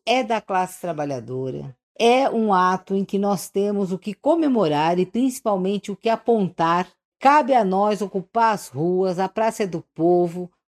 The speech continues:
com as nossas reivindicações e apontando pras lutas e pra um futuro, um futuro, quer dizer, onde se, onde se a gente possa realmente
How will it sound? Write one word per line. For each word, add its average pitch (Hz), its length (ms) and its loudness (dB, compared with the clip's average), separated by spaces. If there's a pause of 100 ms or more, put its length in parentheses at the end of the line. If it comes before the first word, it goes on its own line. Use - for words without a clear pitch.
com 214 60 -2
as 208 160 -2
nossas 196 340 -4
reivindicações 170 1160 -6
e 190 40 4
apontando 196 640 0
pras 185 320 0
lutas 185 540 -2
e 202 40 -2
pra 208 240 -4
um 226 120 -2
futuro, 208 840 -4 (240)
um 226 160 0
futuro, 220 880 -2
quer 214 80 -4
dizer, 190 200 -4
onde 233 300 -2
se, 247 360 -6 (180)
onde 240 280 -4
se 277 120 -6
a 269 80 -2
gente 233 180 -6
possa 262 320 -2
realmente 247 880 -2